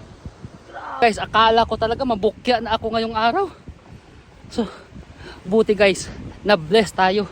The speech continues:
Speaker 2: Isa nga lang, pero sobrang sobra. Grabe. Umabot ng five kilos and one hundred twenty grams yung bangus na yun. Grabe.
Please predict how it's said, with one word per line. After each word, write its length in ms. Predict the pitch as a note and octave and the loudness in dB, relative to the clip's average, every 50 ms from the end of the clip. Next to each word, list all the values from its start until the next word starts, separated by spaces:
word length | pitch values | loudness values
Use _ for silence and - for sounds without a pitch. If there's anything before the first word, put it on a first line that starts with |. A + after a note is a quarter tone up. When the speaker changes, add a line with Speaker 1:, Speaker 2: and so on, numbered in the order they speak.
| - - - - - - - - - - - - - - - - - - - - - - - | -12 -18 -20 -20 -20 -20 -20 -20 -20 -20 -20 -20 -20 -20 -20 -20 -20 -20 -20 -20 -20 -10 -6
Speaker 2:
Isa 260 | - A3 - C4 C4 | -4 0 4 4 4
nga 220 | B3+ C4 B3+ B3 | 4 4 2 2
lang, 260 | A#3 G#3+ G3+ G3+ G3+ G3 | 2 2 0 0 -2 0
pero 240 | - A#3+ A#3+ A#3 | 0 2 2 2
sobrang 400 | A#3+ - C4 A#3+ G3+ A#3+ B3 A#3 | 2 2 0 0 2 2 2 2
sobra. 440 | A3 - A#3 A3+ F#3 F#3 B3+ C#4 A3+ - - - - - - - | 2 0 -2 -2 -2 -2 -2 -2 -2 -4 -8 -12 -12 -10 -10 -10
Grabe. 500 | - A3+ A#3 G#3+ G#3 G#3 G#3 - A#3+ G#3 - - - - - - - - - - - - - - - - - | -8 -6 -6 -4 -4 -4 -4 -4 -6 -8 -8 -12 -14 -16 -16 -18 -18 -18 -18 -18 -18 -18 -20 -20 -20 -20 -16
Umabot 460 | - A3 B3 C#4+ E4 F4+ D4 B3 C#4+ | -6 -2 0 0 0 0 0 -2 -2
ng 160 | - B3+ B3 A#3+ | -2 -2 -4 -4
five 280 | A#3+ - B3 A#3+ A#3 G3 F#3+ - - - - - - - - - - - - - - - - - | 0 2 2 4 4 2 -4 -10 -14 -18 -20 -20 -20 -20 -20 -20 -20 -20 -20 -20 -20 -20 -20 -12
kilos 360 | - - A#3+ A3+ G3+ A3 A3+ G#3+ | -4 -2 0 2 4 4 2 2
and 180 | - G#3 G#3+ F#3 | 0 -2 -2 0
one 160 | G#3 G#3 G3 | 0 2 2
hundred 360 | A3+ A3 G#3 F3 G3+ G#3 E3 | 2 2 2 2 2 0 0
twenty 300 | - G#3 G3+ F#3 - G#3 | 2 0 0 0 0 -4
grams 460 | D#3 D3 D#3 D#3+ F3 F#3 - - - - - - - - - - - - - | -4 0 0 2 2 0 -2 -8 -12 -16 -18 -16 -14 -12 -10 -10 -12 -8 -4
yung 160 | F#3+ G3 G3+ | -2 0 2
bangus 320 | F#3 G3+ F#3+ G3+ G3+ F#3 | 4 4 4 4 2 2
na 80 | - G3+ | 0 -2
yun. 200 | F#3+ F#3 F#3+ G3+ - - - - - - - - - - - - - - - | -2 0 -2 -4 -6 -10 -16 -18 -20 -20 -20 -20 -20 -18 -18 -20 -20 -18 -10
Grabe. 500 | - G3+ F#3+ F#3 F3+ F3 E3 D#3+ F#3+ | -8 -6 -4 -4 -4 -6 -4 -6 -6